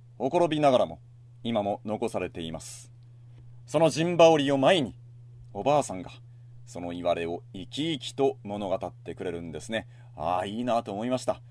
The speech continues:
いろりのそばで老人が子供たちに語り聞かせる昔話のような懐かしい感じの、あ、まさにこれが語りだなという語り口でした。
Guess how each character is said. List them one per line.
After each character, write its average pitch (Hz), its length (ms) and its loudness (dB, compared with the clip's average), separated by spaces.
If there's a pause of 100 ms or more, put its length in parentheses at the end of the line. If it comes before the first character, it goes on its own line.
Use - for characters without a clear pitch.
(480)
い 127 140 -2
ろ 180 140 8
り 208 100 4
の 208 120 8
そ 196 140 2
ば 208 140 12
で 190 260 4 (220)
老 156 240 4
人 170 320 -4
が 175 240 4 (560)
子 131 140 -2
供 165 180 6
た 165 140 6
ち 160 120 -6
に 160 140 0
語 123 160 2 (120)
り 190 140 0
聞 - 140 -10
か 190 120 6
せ 196 140 0
る 196 140 4
昔 139 540 2
話 233 340 2
の 135 120 0
よ 117 160 2
う 104 40 -2
な 85 140 -4 (260)
懐 117 400 -2
か 175 40 -10
し 170 340 -10
い 151 40 -12
感 143 260 -6
じ 151 100 -10
の、 160 180 0 (160)
あ、 101 120 -2
ま 107 140 0
さ 113 120 -6
に 113 140 -6
こ 113 140 -6
れ 135 100 0
が 147 140 4
語 117 280 -2
り 175 120 -2
だ 156 120 2
な 165 240 4
と 123 140 -4
い 127 180 0
う - 60 -2 (220)
語 92 260 -4
り 110 100 -6
口 - 220 -16
で 107 80 -4
し - 80 -12
た。 - 160 -16